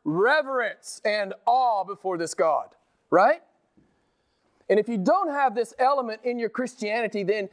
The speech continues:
you have no biblical Christianity. You've bought into some pseudo-Christ. That's just the reality.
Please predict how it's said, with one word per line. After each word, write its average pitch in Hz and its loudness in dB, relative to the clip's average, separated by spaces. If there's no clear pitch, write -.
you 240 2
have 254 0
no 226 0
biblical 180 0
Christianity. 175 -4
You've 185 4
bought 196 6
into 180 -4
some 180 0
pseudo-Christ. 165 -4
That's 135 0
just - 0
the 131 6
reality. 131 6